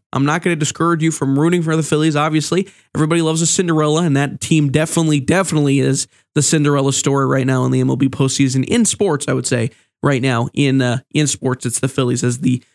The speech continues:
Cinderella story. And, um, they're wearing it well. They're playing well, and they're wearing that Cinderella story well. The whole city of Philadelphia is behind them, and I think most of the country is probably gonna be behind Philadelphia and Bryce Harper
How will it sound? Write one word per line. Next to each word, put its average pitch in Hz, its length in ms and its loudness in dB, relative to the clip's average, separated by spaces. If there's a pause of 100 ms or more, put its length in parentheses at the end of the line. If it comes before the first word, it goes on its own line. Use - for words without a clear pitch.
(100)
Cinderella 160 640 2
story. 131 440 0
And, 139 260 2
um, 127 300 -2 (500)
they're 147 100 2
wearing 185 240 2
it 208 80 0
well. 220 320 0
They're 147 140 2
playing 180 380 0
well, 208 200 2
and 180 140 0
they're 143 100 2
wearing 165 440 2
that 165 120 0
Cinderella 160 420 0
story 147 280 0
well. 139 280 0 (220)
The - 80 -2
whole 180 260 0
city 190 380 0
of 175 80 0
Philadelphia 156 580 0
is 143 80 2
behind 139 380 0
them, 135 180 0 (240)
and 135 220 0
I 123 180 -2
think 131 380 -2 (140)
most 139 240 2
of 127 60 -2
the 131 60 0
country 131 380 0
is 127 80 -2
probably 135 240 0
gonna 131 100 -2
be 131 80 0
behind 127 360 0
Philadelphia 131 500 -2
and 127 160 -4
Bryce 131 220 -2
Harper 131 360 -2